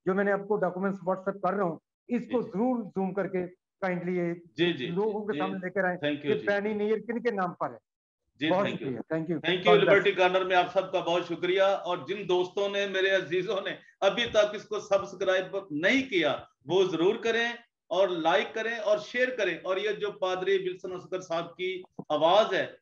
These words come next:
Speaker 2: तमाम दुनिया तक, दुनिया के अदारों तक, human राइट तक,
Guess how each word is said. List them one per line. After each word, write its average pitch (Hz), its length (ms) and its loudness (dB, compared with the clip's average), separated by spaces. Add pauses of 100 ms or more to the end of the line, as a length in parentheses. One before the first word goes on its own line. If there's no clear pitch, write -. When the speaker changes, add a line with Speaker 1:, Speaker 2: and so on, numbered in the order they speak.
(400)
Speaker 2:
तमाम 254 440 4
दुनिया 190 300 -2
तक, - 300 -8
दुनिया 175 280 -2
के 180 160 0
अदारों 156 400 2
तक, 196 340 -2
human 190 360 -6
राइट 196 260 2
तक, 196 300 0